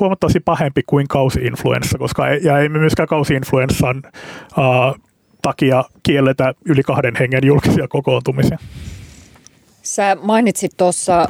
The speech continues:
Speaker 2: ja niin kuin me kaikki hyvin tiedetään, että, että tässä vaiheessa ei pystytä oikein niin kuin antamaan minkälaisia arvioita. Jos sun pitäisi antaa jonkunlainen arvio tästä, että miten kauan tää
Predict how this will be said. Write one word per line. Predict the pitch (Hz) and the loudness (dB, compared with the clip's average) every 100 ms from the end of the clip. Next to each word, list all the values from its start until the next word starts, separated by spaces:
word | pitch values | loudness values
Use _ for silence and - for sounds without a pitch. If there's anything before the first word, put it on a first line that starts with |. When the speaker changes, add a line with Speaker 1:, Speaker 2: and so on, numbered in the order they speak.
| - | 2
Speaker 2:
ja | 165 170 165 156 | 2 4 2 2
niin | 175 160 151 | 2 2 2
kuin | 160 | 0
me | 165 | 0
kaikki | 175 170 - | 0 0 0
hyvin | 165 165 156 | 0 0 2
tiedetään, | 185 170 147 - 135 135 | 2 4 2 0 0 0
että, | 135 - - 143 135 135 123 - | -2 -4 -4 -2 0 0 -2 -2
että | 147 143 _ - 175 151 131 - - - - - - | -2 -2 _ -2 0 0 0 -2 -4 -8 -12 -8 -2
tässä | 165 - | -2 -2
vaiheessa | 147 131 147 139 - 139 - - - | -2 0 0 -2 -2 -8 -8 -8 0
ei | 143 | 0
pystytä | - 143 - 139 135 | 2 -2 -2 -2 0
oikein | 117 139 - 135 131 | 2 0 0 0 0
niin | 127 139 | -4 -2
kuin | - | 0
antamaan | 143 143 143 135 | 0 0 0 -2
minkälaisia | 139 143 139 135 135 - 139 | -2 -2 -2 0 -2 -2 0
arvioita. | 139 135 123 127 170 - - - - - - - | 0 0 -2 -2 -4 -10 -20 -18 -16 -18 -20 -4
Jos | 180 180 | -2 0
sun | 262 254 | 0 0
pitäisi | 233 175 185 | 0 0 -2
antaa | 170 170 170 | -2 0 0
jonkunlainen | 170 226 196 147 135 139 - 120 120 | 2 2 2 0 0 0 -2 -4 -4
arvio | 143 139 120 110 - | -2 0 0 0 0
tästä, | 202 - - 147 - _ - | -2 -4 -4 -8 -8 _ -4
että | 139 151 | -2 0
miten | 151 143 135 | 0 -2 -2
kauan | 131 123 120 135 | 0 0 0 -4
tää | 147 135 131 | -2 -2 -2